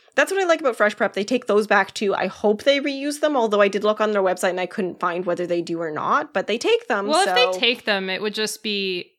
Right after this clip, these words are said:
Speaker 2: bananas, I think, not to reuse them. <laughs> You know?
Speaker 1: I know, right? I
Speaker 2: <laughs>
Speaker 1: know. It really doesn't line up with my view of the constant messaging from these companies of being, like, more environmentally friendly. It's like, not,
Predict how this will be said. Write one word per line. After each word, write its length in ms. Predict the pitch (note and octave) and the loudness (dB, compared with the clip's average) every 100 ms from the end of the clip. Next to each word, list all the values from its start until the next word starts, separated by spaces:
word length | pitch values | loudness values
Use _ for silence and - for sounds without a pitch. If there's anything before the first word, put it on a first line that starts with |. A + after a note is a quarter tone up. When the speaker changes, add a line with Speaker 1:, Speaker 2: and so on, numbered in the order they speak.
| _ _ _ _ _ | _ _ _ _ _
Speaker 2:
bananas, 520 | G3+ F#3+ A#3+ G#3+ F3 | -2 4 4 4 -2
I 100 | F#3+ | -6
think, 240 | E3+ F3+ F3 | -6 -8 -8
not 240 | F#3+ F3+ | -8 -8
to 100 | - | -10
reuse 380 | F3 - - - | -18 -18 -18 -20
them. 200 | - A#3 - | -12 -12 -12
<laughs> 40 | - - - | -20 -20 -4
You 160 | E4 C4 | -4 -2
know? 140 | A3 - - _ _ _ _ _ _ _ - | -12 -14 -20 _ _ _ _ _ _ _ 0
Speaker 1:
I 80 | D#4+ | 2
know, 160 | C#4+ | 2
right? 340 | F3+ G3 C4 C4 - | 0 -2 0 -2 -2
I 120 | E4 | 0
Speaker 2:
<laughs> 20 | |
Speaker 1:
know. 360 | G4+ D#4+ - G3 - - _ _ - | 0 0 -2 -8 -16 -20 _ _ -4
It 140 | A#3 G#3+ | -4 0
really 280 | D4+ F4 | 2 4
doesn't 240 | F4 C#4+ C4+ | 2 0 0
line 220 | A3+ G#3 | 2 2
up 160 | F#3+ F#3+ | 0 -2
with 220 | G3+ - | -4 -4
my 340 | G#3 G3 F#3+ | -2 0 0
view 220 | G#3 G#3 A3+ | 0 0 -2
of 100 | A#3 | -2
the 80 | |
constant 640 | F#3+ - G#3+ F#3 F#3 G#3+ F3 | -4 -4 0 2 2 -2 -2
messaging 460 | F3 E3+ G3 G3 G#3 | -4 -4 -2 -2 -2
from 120 | F#3+ | -2
these 140 | F#3 | -2
companies 440 | - G3 G3 G#3 G#3 | -2 -4 -2 -2 -2
of 100 | G3 | -2
being, 240 | G3 F#3+ | 0 2
like, 240 | F#3 E3+ | 0 -2
more 300 | C#4 F#4+ F#4+ | -2 2 4
environmentally 760 | A#3 G#3+ B3 C4 A#3 C#4+ A#3+ G3+ | 4 2 2 2 0 0 0 -2
friendly. 440 | G#3 D4 A3+ F3+ | 0 0 0 -2
It's 180 | F3+ F3+ | -6 -8
like, 160 | - A3+ | -10 -6
not, 400 | D#4 G4 - | 0 2 2